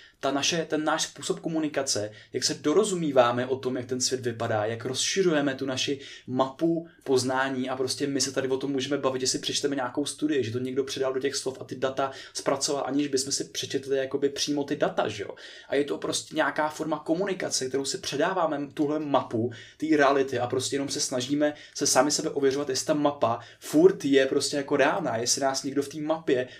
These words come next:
nesnaží jako klamat, jestli se někdo nechce, nesnaží rozbít, že jo? A prostě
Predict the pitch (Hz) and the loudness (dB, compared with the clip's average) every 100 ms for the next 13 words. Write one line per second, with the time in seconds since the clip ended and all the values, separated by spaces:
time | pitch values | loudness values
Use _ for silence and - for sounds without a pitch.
0 | - 139 143 135 143 143 143 131 147 127 | -2 -2 0 0 0 0 0 2 2 2
1 | 117 113 - 139 139 139 139 - 147 143 | 0 -2 -2 -4 -4 -4 -4 -4 -6 -4
2 | 143 143 143 190 180 135 107 95 - - | -4 -4 -2 -2 -4 -6 -6 -6 -8 -20
3 | - - - 143 | -18 -10 -4 -4